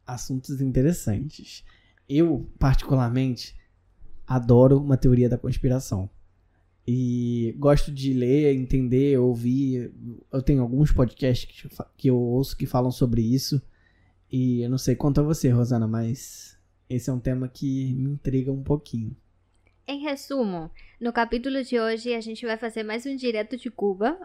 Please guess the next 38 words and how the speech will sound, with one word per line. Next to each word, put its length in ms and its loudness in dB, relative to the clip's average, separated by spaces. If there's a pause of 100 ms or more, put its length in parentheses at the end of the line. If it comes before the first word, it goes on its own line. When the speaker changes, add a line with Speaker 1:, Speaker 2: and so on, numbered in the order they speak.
Speaker 2:
onde 200 -6
vai 180 -6
ter 180 -4
teoria 300 -2
da 100 -4
conspiração 920 -6 (100)
e 80 -6
também 460 -2
<laughs> 20 -4
vai 220 -6
ter 360 -6 (320)
comentários 920 -4
sobre 960 -6
a, 840 -8 (120)
a 140 -4
liberação 800 -2
do 100 -2
anteprojeto 760 -6
de 140 -8
lei 380 -8
do 300 -12
Código 400 -4
das 240 -6
Famílias 680 -8
em 140 -8
Cuba. 480 -10 (340)
Então 280 -8
eu 60 -8
acho 200 -6
que 100 -10
vai 140 -4
ser 240 -6
um 640 -12
direto 360 -6
de 100 -12
Cuba 220 -6
bem 240 -6
interessante. 760 -8